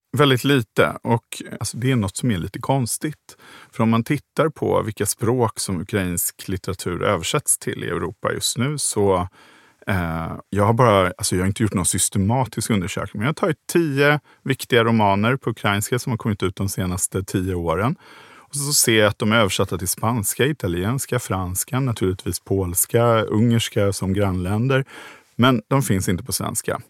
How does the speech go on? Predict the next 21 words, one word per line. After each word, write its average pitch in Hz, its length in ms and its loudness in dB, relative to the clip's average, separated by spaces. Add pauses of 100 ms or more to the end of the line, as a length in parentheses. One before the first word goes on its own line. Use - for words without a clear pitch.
(160)
Och - 220 4 (380)
det 120 120 2
går 123 300 2
delvis 143 680 2
att 135 80 -2
förklara 90 460 2
med 85 220 -2
att 90 120 -10
det - 80 -6
inte 87 200 -4
har 82 40 -4
funnits - 360 -6
många 82 220 -4
översättare. 90 720 -4 (640)
Men 127 180 4
det 139 360 4 (260)
känns 160 400 4
också 113 260 0
som 92 220 0
att 87 120 -4
förlagen, 113 1040 2